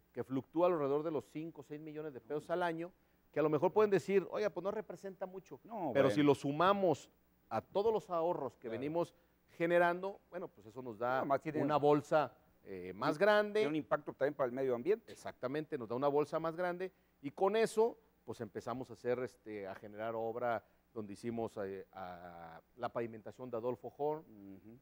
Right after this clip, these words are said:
Speaker 1: eh, hicimos la pavimentación de unas calles,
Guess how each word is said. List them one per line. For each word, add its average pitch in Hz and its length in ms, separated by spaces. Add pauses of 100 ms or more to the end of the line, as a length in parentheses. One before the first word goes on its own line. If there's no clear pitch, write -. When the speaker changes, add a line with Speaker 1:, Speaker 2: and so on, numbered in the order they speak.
(120)
Speaker 1:
eh, 98 320
hicimos 123 520
la 107 140
pavimentación 104 640
de 104 360 (160)
unas 110 220
calles, 110 400